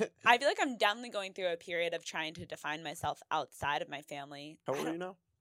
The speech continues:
Speaker 1: I'm twenty-five. I just turned twenty-five.
Speaker 2: Okay, yeah, that's about
Speaker 1: You didn't say happy birthday to me.
Speaker 2: Is it
Speaker 1: Obviously.
Speaker 2: your birthday?
Speaker 1: No,
Speaker 2: You just turned
Speaker 1: it was August eighth. <laughs>
Speaker 2: That's not your birthday. Then I'm gonna have to say there's a cutoff period. We don't have to.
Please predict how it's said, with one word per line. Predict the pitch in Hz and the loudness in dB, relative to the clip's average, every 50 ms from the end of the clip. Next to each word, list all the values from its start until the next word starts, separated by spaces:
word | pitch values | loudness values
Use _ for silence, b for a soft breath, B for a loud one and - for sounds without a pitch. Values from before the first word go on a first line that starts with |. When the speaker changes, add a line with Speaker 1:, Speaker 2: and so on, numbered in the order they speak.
| _ _ _ _ _ | _ _ _ _ _
Speaker 1:
I'm | 208 208 208 220 247 254 240 | 4 4 4 0 -2 -4 -8
twenty-five. | - - 214 190 180 - - - - - | -10 -10 -10 -10 -6 -4 -6 -6 -4 -8
I | - | -10
just | 160 170 165 - | -10 -10 -14 -14
turned | - - - | -16 -16 -16
twenty-five. | - - - - - 78 - - - _ _ - 339 359 | -16 -18 -14 -10 -10 -10 -10 -12 -16 _ _ -14 -12 -10
Speaker 2:
Okay, | - - - 127 120 - | -8 -8 -8 -8 -8 -4
yeah, | 147 127 | -2 -2
that's | 104 107 - | -2 -2 -6
about | - - - - - - - - - _ _ _ _ | -10 -12 -12 -14 -14 -18 -20 -20 -20 _ _ _ _
Speaker 1:
You | _ 175 175 | _ -14 -14
didn't | 180 185 190 | -14 -14 -14
say | - 233 | -14 -14
happy | 214 214 214 226 220 | -14 -14 -12 -14 -10
birthday | 185 190 185 - - 190 185 | -10 -10 -12 -10 -14 -16 -16
to | 185 | -12
me. | 185 185 180 185 - - - | -14 -14 -14 -14 -18 -10 -6
Speaker 2:
Is | 123 117 117 | -4 -4 -2
it | 123 | -2
Speaker 1:
Obviously. | 120 - | -4 0
Speaker 2:
your | - 127 | 0 0
birthday? | 113 123 123 147 - 269 262 262 262 240 - | 0 0 -2 -2 -2 -6 -8 -8 -8 -10 -6
Speaker 1:
No, | 165 180 165 170 | -2 -2 -2 0
Speaker 2:
You | - | 2
just | 123 117 113 - | 2 0 0 -2
turned | - 131 127 131 | -8 -10 -6 -4
Speaker 1:
it | 190 175 165 | -6 -6 -4
was | 151 143 131 143 139 - - | -4 -4 -4 -4 -6 -8 -8
August | - 156 147 160 - - | -8 -8 -8 -8 -10 -2
eighth. | - 165 180 - - | -2 -2 -2 2 0
<laughs> | 226 | 0
Speaker 2:
That's | 294 - - - | 0 0 -6 -6
not | 135 127 | -4 -4
your | 120 113 113 | -2 -4 -4
birthday. | - _ - 117 117 123 123 - 135 135 143 | -6 _ 0 2 2 2 2 2 4 4 6
Then | 147 151 147 | 4 4 4
I'm | 165 | 6
gonna | 185 175 151 143 | 6 6 8 8
have | 147 147 - | 8 8 6
to | 185 - | 4 4
say | - 359 151 143 139 139 | 6 6 6 6 6 6
there's | 135 156 170 151 | 6 6 6 4
a | 139 | 2
cutoff | - - - - 156 147 143 139 135 135 - | 0 4 6 6 8 10 10 8 8 6 4
period. | - 147 147 156 151 151 151 - | -2 -2 -2 -2 -2 -4 -4 -6
We | 147 165 | -4 -4
don't | 143 117 117 | -2 -2 -2
have | 127 262 | -4 -4
to. | - - 285 | -4 -4 -4